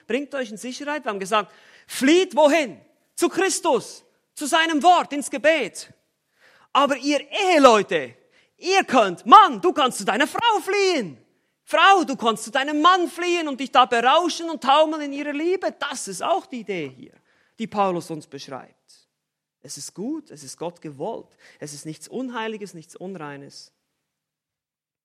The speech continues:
Es ist gut, ja, es ist, und jetzt haltet euch fest, Anbetung. Sexualität in der Ehe ist Anbetung.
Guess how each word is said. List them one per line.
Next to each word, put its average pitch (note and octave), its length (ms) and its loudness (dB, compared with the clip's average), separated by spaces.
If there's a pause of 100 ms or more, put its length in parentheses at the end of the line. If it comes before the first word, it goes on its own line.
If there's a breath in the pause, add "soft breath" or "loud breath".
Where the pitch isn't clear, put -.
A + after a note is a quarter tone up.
(420)
Es E3+ 180 -10
ist - 160 -10
gut, A#3 360 -6 (180 soft breath)
ja, G3+ 400 -4 (140)
es F3+ 380 -10 (180)
ist, - 400 -18 (800)
und C3+ 120 -20
jetzt D#3 200 -14
haltet F#3 240 -10
euch E3 140 -16
fest, - 420 -20 (920)
Anbetung. C#3+ 680 -16 (1400)
Sexualität F#3+ 920 -12
in C#3 100 -20
der F#3 120 -12
Ehe C#3+ 340 -14 (340)
ist C3+ 400 -18 (520)
Anbetung. C#3+ 680 -20